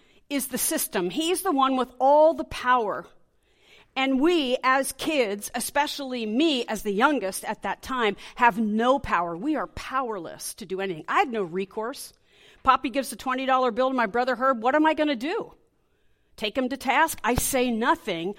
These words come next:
I do nothing. I just stand there and take it because I'm powerless. It's a system that is working with unconscious bias. Maybe it's conscious bias. In my family, it's more like conscious bias. But it's working, and I, I'm powerless to do anything. I have no recourse. I have no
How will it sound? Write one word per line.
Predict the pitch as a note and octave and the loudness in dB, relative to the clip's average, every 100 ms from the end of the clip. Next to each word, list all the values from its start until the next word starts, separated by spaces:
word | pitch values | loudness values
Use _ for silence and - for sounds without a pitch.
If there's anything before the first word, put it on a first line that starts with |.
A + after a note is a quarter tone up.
| - | -8
I | - C4 | 2 2
do | G3+ B3+ | 2 -2
nothing. | A#3+ A#3+ D4 D#4 G#3 F3 G4+ - - - | 0 2 2 0 -4 -4 -6 -8 -14 -6
I | G#3 | -4
just | C4 - | -4 -8
stand | - C4 D4+ | -6 -2 0
there | A#3+ G#3+ | 0 -2
and | G#4 | -4
take | - C4+ | -2 -2
it | - | -2
because | - G#3 | -6 -4
I'm | G3+ G3+ | -4 -6
powerless. | - - G3+ G3 F#3+ C3 - A#3+ | -10 -4 -2 -2 -6 -10 -10 -10
It's | A3+ | -10
a | |
system | F#3+ - - F4+ - F#3+ D#3+ F#3 - _ _ - - - | -6 -6 -4 -6 -4 -6 -4 -6 -10 _ _ -20 -12 -2
that | B3 | -2
is | A3 | -2
working | G#3+ C4 F4 F4 E4 | -2 0 0 2 2
with | C4 - - | 0 -2 -2
unconscious | C4+ E4 E4+ D#4+ E4 D#4+ D#4 | 2 2 2 0 0 -2 -8
bias. | - B3 C4 D#4 D4+ | 2 4 4 2 -2
Maybe | G3+ D4+ E4+ | 0 2 2
it's | - | -2
conscious | - G#3 C#4 - | -4 -2 -2 -4
bias. | - D#3 C#3+ - | -8 -8 -8 -8
In | |
my | F3 A3 | -6 -8
family, | G#3 D#3+ D#3 | -6 -8 -8
it's | D3+ | -10
more | F3 | -12
like | D3 - | -12 -14
conscious | - F#3+ - E3+ | -12 -12 -12 -16
bias. | - - - - - - - G#4 E4+ | -14 -14 -14 -16 -18 -18 -14 -14 -4
But | B3 C4+ C#4 - - | 8 8 6 -6 0
it's | D#4+ C#4 | 0 0
working, | A3 D#4 A4+ - A#3 D#3 | 2 8 8 8 -2 0
and | A3 | 2
I, | B3+ C#4 | 2 2
I'm | A#3+ B3+ | 0 -2
powerless | - B3+ A#3+ C#4+ D#4 F4 - | -2 2 2 0 -2 -4 -4
to | B3 | -10
do | A#3 | -6
anything. | A#3 F#3+ | 0 2
I | G3 | 2
have | G3+ | 0
no | G#3 F#3 | 0 -2
recourse. | A3 E4+ - D#4+ - | 0 0 0 -6 -4
I | |
have | G#3 G#3+ | -4 -2
no | G#3 G#3 | -2 -4